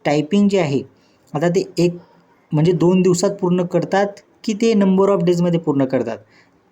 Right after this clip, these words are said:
ते आता त्यांचं जे त्यांचं मनुष्यबळ असेल त्याच्यावर ते डिपेंड असेल, पण तुम्ही टायपिंगसाठी आता तयार आहात. म्हणजे संभाव्य जे पॅरेग्राफ आहेत, आता मी जे तुम्हाला सांगितलं होतं की आपल्याला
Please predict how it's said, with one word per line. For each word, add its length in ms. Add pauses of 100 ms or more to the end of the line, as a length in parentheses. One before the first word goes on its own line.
(100)
ते 320 (180)
आता 200
त्यांचं 460
जे 360 (340)
त्यांचं 260
मनुष्यबळ 540
असेल 280 (180)
त्याच्यावर 340
ते 80
डिपेंड 360
असेल, 200 (500)
पण 80
तुम्ही 260
टायपिंगसाठी 640
आता 180 (100)
तयार 180
आहात. 200 (560)
म्हणजे 220
संभाव्य 760
जे 180
पॅरेग्राफ 540
आहेत, 220 (480)
आता 240
मी 160
जे 120
तुम्हाला 320
सांगितलं 460
होतं 260 (160)
की 280 (800)
आपल्याला 680